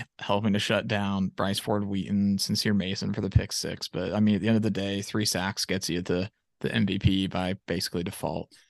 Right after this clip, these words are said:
So shout out Brendan Mott. He, uh, <laughs> he, I mean, leading the team in tackles and getting three sacks, even if one of them is with a hefty assist from Felix, you know, he, he still had a great game.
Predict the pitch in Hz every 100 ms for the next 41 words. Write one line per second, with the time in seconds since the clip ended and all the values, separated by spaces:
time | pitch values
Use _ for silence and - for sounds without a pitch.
0 | _ - 92 95 - - _ _ - 107
1 | 104 110 107 107 101 92 98 95 - _
2 | - 107 98 95 101 110 107 - - 107
3 | 120 107 98 113 135 135 123 139 123 113
4 | 110 107 104 107 101 104 101 107 113 -
5 | 90 92 - 95 113 110 104 107 107 104
6 | 104 104 101 98 104 101 101 95 - -
7 | - - 113 - 117 107 - 104 - 113
8 | 101 - 98 98 - - 90 101 95 120
9 | _ _ _ 117 107 104 104 104 127 117
10 | 113 107 107 92 - 101 101